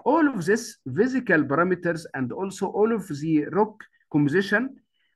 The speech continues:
are highlighting what about the term for rock properties. The rock properties here, it's very, very critical. Because of what? Because a lot of parameters here,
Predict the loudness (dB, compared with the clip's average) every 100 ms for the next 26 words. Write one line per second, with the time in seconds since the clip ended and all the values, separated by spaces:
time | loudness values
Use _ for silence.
0 | 2 4 6 4 0 2 0 -2 -6 -6
1 | -6 -6 -4 -4 -6 -6 -10 -2 0 0
2 | -2 -4 -4 0 0 -2 -6 -4 -4 -6
3 | -2 -2 0 -2 -6 -16 -20 _ _ _
4 | -20 -4 0 2 2 2 4 2 0 -4
5 | -4 -2 -4 -6 -14 -10 0 0 2 -2
6 | 0 -2 -2 -4 -6 -6 -6 -2 -2 0
7 | -2 -2 -2 -4 _ _ _ -4 -2 0
8 | 2 0 -2 -4 -4 -6 -6 -4 -4 -4
9 | -6 -6 -4 -4 -4